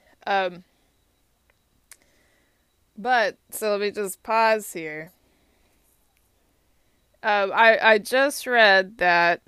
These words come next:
there, there's all these stereotypes, you know, does anybody like John Elway?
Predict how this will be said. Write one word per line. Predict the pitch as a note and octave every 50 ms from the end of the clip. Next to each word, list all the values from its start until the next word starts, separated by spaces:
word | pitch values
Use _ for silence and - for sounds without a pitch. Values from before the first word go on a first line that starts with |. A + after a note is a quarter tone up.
| _ _ _ -
there, | - B3 A#3 - _ - _
there's | - C4 C4+ C4
all | C#4 C#4+ D4 D4+
these | D4+ D#4 C#4+ C#4+ -
stereotypes, | - - - A#3 A#3 A#3 A#3 A#3 A3+ A3 G#3 - -
you | A#3
know, | G#3+ G3 F3 E3+ E3 _ _ _ _ _ _ _ _ _ _ _ _ _ _ _ _ - - _ _ _ _ _ _ _ _ _ _
does | - G#3+ G#3+ G3
anybody | - - A#3 A3+ A#3+ B3 G#3 G3+ G#3 G3+ G3+ G3+
like | G3 F3+ F3+ F#3 F3+ - - -
John | - F3+ E3 E3+ E3+ E3+
Elway? | D#3 D#3 D#3 D#3+ E3 D#3+ - F#2 F#2+ E2 C#2 B1+ B1 -